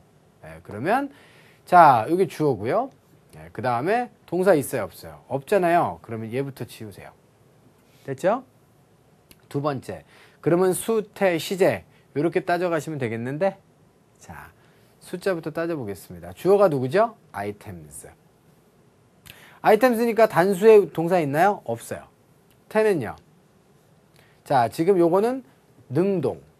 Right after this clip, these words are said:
요거는 수동, 요거는 수동. 자, 그런데 뒤에 목적어는 없어요. 자, 그러면 아이템이 주어니까 아이템이 스스로 주문할 수도 없겠죠.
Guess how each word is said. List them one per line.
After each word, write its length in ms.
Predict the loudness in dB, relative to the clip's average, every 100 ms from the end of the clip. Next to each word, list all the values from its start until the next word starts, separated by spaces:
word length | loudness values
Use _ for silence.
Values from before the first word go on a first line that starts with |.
| _ _ _ -10
요거는 560 | -4 0 2 2 0 -10 _ _ _
수동, 500 | -20 -12 -6 -6 -6 _ _ _ _ _ _ -4
요거는 520 | 0 2 2 -2 -8 -16 _ _ _
수동. 400 | -20 -8 -6 -6 -16 _ _ _ _ _ _
자, 160 | -4 0
그런데 260 | 2 2
뒤에 160 | 6 4
목적어는 640 | 4 0 0 2 0 -6 _ _ -8
없어요. 420 | -6 -6 -10 -12 _ _ _ _ _ _ _ -14
자, 280 | -14 -14 -16
그러면 500 | -14 -6 -4 -4 -6 _ _ _ _ 2
아이템이 640 | 6 6 6 2 2 2
주어니까 560 | 2 2 4 6 6 4
아이템이 380 | 2 2 -2
스스로 300 | -2 -2 -2
주문할 360 | -2 -2 0 0
수도 180 | 0 -4
없겠죠. 520 | -4 -16 -18 -20